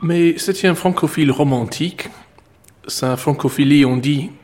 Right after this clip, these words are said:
est commencée en mille, mille neuf cent sept, quand il est allé comme ministre britannique assister aux manœuvres de l'armée française. Donc on a dit que sa francophilie avait un peu de Napoléon et un peu de Peggy. C'était la France, euh,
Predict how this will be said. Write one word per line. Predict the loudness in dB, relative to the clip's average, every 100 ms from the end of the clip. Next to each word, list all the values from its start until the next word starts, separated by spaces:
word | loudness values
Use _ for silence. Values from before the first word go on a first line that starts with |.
| -8
est | -6
commencée | -2 -2 0 2 2
en | 2 0 -2 -2
mille, | -2 -4 -8 -14 -8
mille | -2 0
neuf | 0
cent | -2 -4
sept, | -4 -2 -2 -4
quand | -6 -4 -4
il |
est | 0
allé | 0 0 -4 -8 -20 -20 -20 -20 -10
comme | -2 2
ministre | 4 4 2 -2 -6 -6 -6 -6 -10
britannique | -10 -4 -2 -2 -4 -6
assister | -6 -6 -4 0 2
aux | 2
manœuvres | 0 2 2 0 -4 -8 -8 -8
de | -6
l'armée | -4 -6 -8
française. | -8 -8 -6 -2 -2 -2 -8 -16 -20 -20 -20 -20 -4
Donc | -2 0
on | 0
a | 2
dit | 0 -2
que | 0 0 0
sa | -2 -4
francophilie | -4 -4 -4 -4 0 2 4
avait | 2 -2
un | -2
peu | -2
de | 0 0 -2
Napoléon | -4 -2 -2 0 0
et | 0
un | -2
peu | -6
de | -8
Peggy. | -6 -6 -4 -6 -8 -10 -20 _ -20 -20 -20 -20 -20 -8
C'était | -4 0 2
la | 0
France, | 0 0 2 2 0 -2 -2
euh, | -2 -2